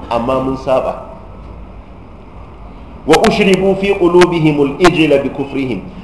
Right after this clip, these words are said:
Sai aka shayar da al-, wato al-ijl a nan wajen,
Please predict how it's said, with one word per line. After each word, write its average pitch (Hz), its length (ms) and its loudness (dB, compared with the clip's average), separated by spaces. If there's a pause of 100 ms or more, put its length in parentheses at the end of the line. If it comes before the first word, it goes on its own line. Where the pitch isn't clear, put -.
Sai - 220 0
aka 185 220 0
shayar 208 680 6
da - 400 4 (1160)
al-, 139 440 2 (240)
wato 135 400 0 (160)
al-ijl 202 640 0 (240)
a 131 80 -2
nan 175 240 4
wajen, 185 440 6